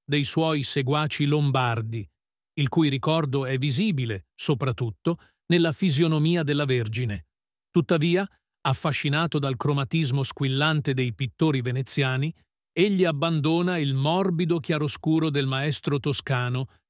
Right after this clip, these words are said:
per dare vita a una composizione dai toni brillanti e dai colori marcati,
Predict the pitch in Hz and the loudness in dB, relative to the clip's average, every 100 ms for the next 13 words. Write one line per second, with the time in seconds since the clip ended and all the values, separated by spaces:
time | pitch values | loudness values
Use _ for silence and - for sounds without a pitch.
0 | _ - 170 135 170 165 143 151 127 151 | _ 0 2 4 2 2 0 0 0 -2
1 | 151 - - 147 151 151 - 147 131 143 | -2 -6 -6 0 0 0 0 0 0 -2
2 | 143 - 147 143 151 170 175 _ - 143 | -2 -4 -2 0 0 -2 -4 _ -4 -2
3 | 131 156 143 131 123 123 131 147 175 190 | 0 0 0 0 0 -2 0 0 2 0
4 | - 214 220 - 165 151 147 - 147 160 | -2 -4 -4 -4 0 0 0 0 2 2
5 | 151 143 135 - 110 95 - 85 | 2 0 -2 -2 -4 -6 -10 -14